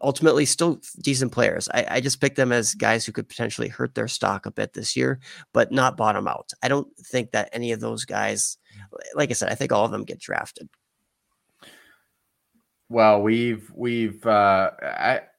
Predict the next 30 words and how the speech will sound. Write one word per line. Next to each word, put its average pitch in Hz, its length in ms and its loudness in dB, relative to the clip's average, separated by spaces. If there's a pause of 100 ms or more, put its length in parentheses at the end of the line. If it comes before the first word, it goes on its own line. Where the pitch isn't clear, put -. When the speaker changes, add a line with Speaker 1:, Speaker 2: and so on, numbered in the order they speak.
(380)
Speaker 2:
a 95 420 -8
good 131 200 -4
list 127 220 -4
of 127 100 -4
names 113 360 -4
there. 117 120 4
I 107 120 6
don't 113 120 -2
know 104 260 -2
that 104 180 -2
I 98 160 0
would 104 160 -6
consider 101 460 -8
any 98 220 -6
of 90 200 -8
them 92 760 -4
spicy 92 1080 0 (140)
in 98 140 -8
terms 92 340 -8
of 82 400 -4
stock 85 520 -2
down. 82 440 -4
So 85 760 -2
I, 76 260 -4
I 95 40 -4
do 117 200 -6
have 123 200 0
to 127 80 -2
ask 87 360 -6
you, 90 280 -12